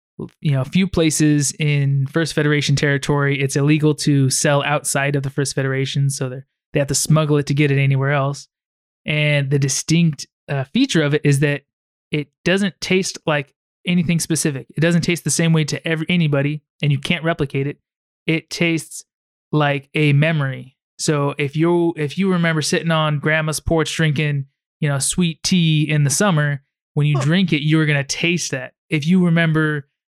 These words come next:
Speaker 1: being a little kid having hot cocoa and sitting on Santa's lap or something like that, you were gonna drink it and it's gonna taste like that and it's gonna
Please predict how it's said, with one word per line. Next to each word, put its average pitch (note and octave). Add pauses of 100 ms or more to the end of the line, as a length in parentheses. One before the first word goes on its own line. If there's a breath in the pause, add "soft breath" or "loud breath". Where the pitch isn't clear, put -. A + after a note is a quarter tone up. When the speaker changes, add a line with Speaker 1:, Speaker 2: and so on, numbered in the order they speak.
(100)
Speaker 1:
being E3+
a D#3+
little D#3
kid D#3+
having D3+
hot D#3
cocoa D3+
and C#3 (120)
sitting E3+
on D3
Santa's D#3+
lap C#3+
or D3
something C#3+
like C#3
that, D3
you D3+
were D#3
gonna D3+
drink D#3+
it D3+
and D3+
it's C#3
gonna D3
taste -
like C#3
that D3+
and D3
it's C#3
gonna C#3+